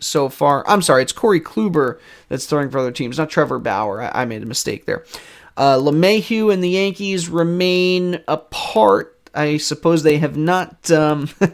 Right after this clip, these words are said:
<laughs> haven't come to an agreement yet on terms. He is the batting champion from last year. He won the title. He was phenomenal.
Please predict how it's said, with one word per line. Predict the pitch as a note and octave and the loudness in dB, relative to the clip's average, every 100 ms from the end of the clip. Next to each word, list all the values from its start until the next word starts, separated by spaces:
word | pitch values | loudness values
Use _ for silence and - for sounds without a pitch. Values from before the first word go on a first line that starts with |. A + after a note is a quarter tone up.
| - | -4
<laughs> | - - - | -14 -14 -14
haven't | - A#3 B3+ A#3 | 0 0 2 0
come | A3+ G#3+ | 0 2
to | |
an | G#3+ | 2
agreement | F#3+ G#3 G#3+ G#3 | 2 2 2 2
yet | G#3 G#3 | 2 2
on | - F3+ E3+ | 2 2 0
terms. | - F#3+ G3+ G#3 G#3 | -2 0 2 2 0
He | E3+ F3+ F#3+ | -2 -4 -2
is | F3 | -2
the | F3 | -2
batting | E3 F3+ F3+ F#3 G3 | 0 2 2 0 -2
champion | F3+ - G3 F#3 E3+ F#3+ F#3 | -4 -2 -2 -2 -2 -4 -4
from | F#3+ F3 | -4 -2
last | F3 F3 F3+ E3+ F3 | -2 -2 -4 -4 -6
year. | F#3 F#3+ | -4 -2
He | G3 | -2
won | E3+ E3 E3+ | -2 0 0
the | E3+ | -2
title. | E3 - G3 G#3 G3+ | -2 0 2 4 4
He | E3 F3+ F3+ | 2 -4 -2
was | F3 F3+ E3 | 0 0 -2
phenomenal. | - A3 A3+ A3+ A3 A3 A3+ A3+ A3+ G#3 F3 B2+ | -6 -2 0 0 2 4 4 4 2 2 0 -4